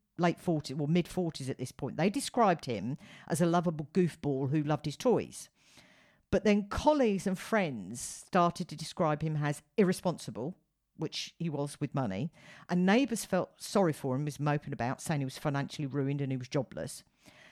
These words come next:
But the man was highly skilled from all the past reports. I'm guessing, but I'm thinking he was just damn lazy. Uh, could have got some sort of contracting job, but if he kept getting fired, would he pass the background checks?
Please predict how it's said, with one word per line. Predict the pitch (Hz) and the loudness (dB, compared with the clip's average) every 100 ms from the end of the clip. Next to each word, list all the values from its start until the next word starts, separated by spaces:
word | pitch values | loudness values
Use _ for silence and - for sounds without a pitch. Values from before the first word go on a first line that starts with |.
| _ | _
But | - - | -2 2
the | 202 | 4
man | 208 302 | 6 4
was | 330 - | 2 -2
highly | - 247 240 226 | 0 2 4 2
skilled | 202 - 233 151 131 | -2 2 4 4 0
from | - 147 143 - _ - - | -2 0 0 -4 _ -8 4
all | 254 262 226 | 6 6 4
the | 208 | 2
past | - 185 156 - | 2 2 0 -6
reports. | - 117 92 - - _ - - 165 | -8 -8 -10 -16 -20 _ -20 -8 -4
I'm | 175 | -2
guessing, | 254 - | -4 -6
but | 233 - | -6 -4
I'm | 208 | -6
thinking | - - 311 | -8 -10 -8
he | |
was | 311 | -6
just | 247 - | -6 -4
damn | - 147 | 0 0
lazy. | 143 202 311 233 117 95 - - - - - | 0 0 -2 -2 -4 -6 -14 -20 -20 -20 -2
Uh, | 196 202 - - _ _ - | -2 -2 -6 -20 _ _ 0
could | 254 | 0
have | 285 | 2
got | 330 - | -2 0
some | 339 339 | -4 -2
sort | 339 | -4
of | - | -4
contracting | - 330 - 330 - 302 277 | -4 -4 -2 -4 -2 -4 2
job, | 320 339 - | 4 2 2
but | 247 - - _ - _ _ _ _ _ _ _ | 2 2 -2 _ -20 _ _ _ _ _ _ _
if | - 254 - | 2 2 4
he | 311 | -2
kept | - - - | 0 -4 -2
getting | 262 180 | 0 0
fired, | 233 - 277 233 143 139 151 | -4 0 4 6 6 2 2
would | 180 | 2
he | 226 | 2
pass | 214 - 202 202 | -2 -4 -2 -2
the | 208 | -2
background | 208 - - 131 117 | -2 -2 -2 -4 -4
checks? | - - - - - | -6 -8 -8 -16 -18